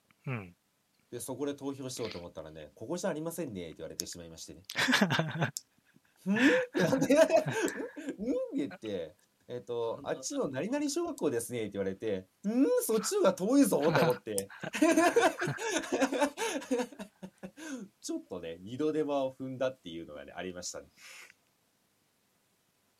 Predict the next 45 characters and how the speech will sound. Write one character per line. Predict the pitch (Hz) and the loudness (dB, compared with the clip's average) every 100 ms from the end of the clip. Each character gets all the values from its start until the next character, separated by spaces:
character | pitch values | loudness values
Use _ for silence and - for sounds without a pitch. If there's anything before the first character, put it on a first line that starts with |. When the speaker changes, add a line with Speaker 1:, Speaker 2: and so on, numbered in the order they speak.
| _ | _
Speaker 2:
な | - 415 | -4 0
ん | |
か | 359 131 | 2 2
ね、 | 104 95 | 2 0
あ | 156 | 0
れ | |
な | 330 359 | -2 -4
ん | - | -4
で | |
す | - | -4
よ、 | 95 85 | -4 -4
あ | 87 | -4
の、 | 87 87 71 _ _ _ _ _ 117 | -4 -6 -8 _ _ _ _ _ -8
え | 120 117 | -4 -2
っ | |
と、 | 117 | -2
入 | 127 262 | -2 0
場 | 311 440 - | 2 2 0
券 | 85 82 - _ - | -4 -8 -14 _ -4
Speaker 1:
う | |
ん。 | 123 107 104 - _ _ | -2 -2 -6 -16 _ _
Speaker 2:
が | 113 | -8
ね、 | 107 98 | -8 -10
来 | - | -10
て | - 466 | -4 -4
な | 165 | -4
か | 320 | -6
っ | 285 | -8
た | - | -8
の | 92 | -8
か | 80 | -8
な。 | 80 - | -10 -8
い | 135 | -8
や、 | - | -6
家 | 190 392 | -4 -2
に | 127 | -2
な | 190 | -6
か | - | -8
っ | |
た | - 107 | -10 -12
ん | |
で | 92 | -10
す | 92 | -12
よ | 78 | -14
ね。 | 69 | -18